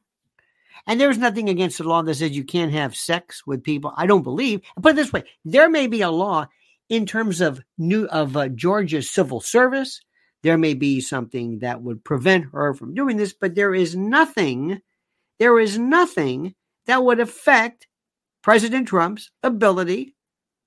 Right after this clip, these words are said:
to have a fair trial. What does this have to do with anything? Nothing. And it could have been over.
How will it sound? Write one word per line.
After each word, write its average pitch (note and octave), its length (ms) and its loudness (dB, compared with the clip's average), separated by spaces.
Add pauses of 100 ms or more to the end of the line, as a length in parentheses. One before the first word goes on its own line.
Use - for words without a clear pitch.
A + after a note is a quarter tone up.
(400)
to D4 100 -4
have C#4 200 6
a C#4+ 60 4
fair D#4 260 2
trial. D#4+ 480 -2
What C#3 320 0
does G#3+ 180 0
this A#3+ 160 -2
have G#3+ 260 0
to C4+ 100 -4
do C#4 160 -4
with D#4 120 -4
anything? C#3 400 -4
Nothing. A3+ 540 -4
And G3+ 160 2
it G#3+ 100 -4
could A#3+ 140 2
have A#3+ 100 0
been C#4 140 0
over. F4 360 -6